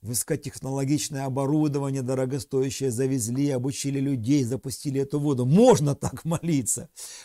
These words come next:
Вы знаете, вот это все запустится, а воды не будет. А можно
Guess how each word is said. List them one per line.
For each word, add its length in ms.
Вы 80
знаете, 340
вот 80
это 140
все 160
запустится, 640
а 140
воды 380
не 100
будет. 420
А 140
можно 460